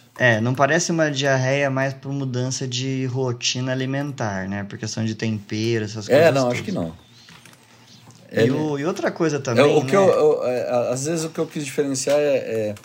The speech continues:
Speaker 2: uma infecção intestinal ativa ou uma intoxicação alimentar no, no
Speaker 1: Aham.
Speaker 2: sentido de, de, de ser toxina, né? Não ter a
Speaker 1: Uhum.
Speaker 2: bactéria em si, porque aí ele não teve febre, ele não teve dor abdominal.
Speaker 1: Uhum.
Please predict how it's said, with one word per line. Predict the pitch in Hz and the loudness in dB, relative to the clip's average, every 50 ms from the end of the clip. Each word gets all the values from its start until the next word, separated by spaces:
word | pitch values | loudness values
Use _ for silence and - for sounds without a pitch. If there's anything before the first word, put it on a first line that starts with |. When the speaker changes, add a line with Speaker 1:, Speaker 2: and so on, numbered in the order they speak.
| - _ - _ _ - | -20 _ -20 _ _ -4
Speaker 2:
uma | 123 123 131 | -2 0 0
infecção | 143 139 139 - 156 143 143 - - - 151 165 180 175 160 139 127 | 0 0 -2 -2 -2 -2 0 0 2 4 4 4 4 2 0 0 -2
intestinal | 131 131 131 139 123 - - 131 123 120 120 | -2 -2 -2 -4 -2 -2 0 2 2 4 4
ativa | 117 113 117 - - 160 208 226 233 226 | 4 2 0 -4 -6 -4 -2 2 2 2
ou | - - 156 165 170 175 | 2 2 0 0 0 0
uma | 170 170 | -2 -2
intoxicação | 170 165 - - 160 - - - 170 147 135 - - 143 | -4 -4 -6 -8 -8 -8 -6 0 2 2 2 2 -2 -4
alimentar | 143 143 139 135 127 123 123 131 139 | -2 -2 -2 -2 -2 0 2 2 2
no, | 143 147 147 147 - - _ _ _ _ - | 2 0 -6 -10 -14 -20 _ _ _ _ -6
no | 127 | -2
Speaker 1:
Aham. | |
Speaker 2:
sentido | 120 - - 151 143 - - 151 151 - 156 147 | 0 0 2 0 0 0 0 0 0 2 0 0
de, | 139 143 147 147 139 131 117 | -2 -2 -2 -2 -2 -2 -4
de, | 120 123 127 123 120 120 117 110 104 101 | -4 -4 -2 -2 -2 -2 -2 -4 -6 -6
de | 107 113 | -6 -4
ser | 110 - - - 135 135 131 123 | -4 -2 -2 0 0 0 0 0
toxina, | 123 - 160 160 - - - - 170 156 117 90 82 90 | 0 0 -2 0 2 2 2 2 2 0 0 -2 -4 -6
né? | 92 104 127 139 131 - _ _ _ _ _ _ _ - - | -4 -4 -4 -4 -4 -10 _ _ _ _ _ _ _ -14 -8
Não | 107 107 113 | -6 -6 -4
ter | 113 - 135 | 0 4 4
a | 143 | 4
Speaker 1:
Uhum. | 127 | 6
Speaker 2:
bactéria | 117 135 113 110 113 117 127 131 135 139 131 123 | 6 4 2 2 0 2 4 4 4 4 4 2
em | 117 113 104 | 0 0 0
si, | - - - 117 143 180 180 _ _ _ _ _ _ _ _ _ _ _ | -2 -2 -2 -2 -2 -2 -4 _ _ _ _ _ _ _ _ _ _ _
porque | - 113 110 - | -10 -6 0 4
aí | 120 120 120 127 | 6 6 6 6
ele | 135 135 131 | 4 4 4
não | 135 131 120 | 4 2 2
teve | 123 117 110 143 | 2 2 0 0
febre, | 147 - - 160 147 143 139 131 120 113 104 101 | -2 4 6 6 8 8 8 6 6 4 2 -4
ele | 101 107 | -4 -4
não | 110 113 113 | -4 -4 -4
teve | 107 - 113 113 110 110 110 95 | -4 -4 -4 -4 -4 -4 -6 -6
dor | 95 101 113 117 113 | 0 2 4 4 4
abdominal. | 107 101 107 104 123 127 113 110 120 123 120 110 107 | 4 2 0 0 0 0 2 2 2 4 2 2 2
Speaker 1:
Uhum. | 123 131 | 0 -2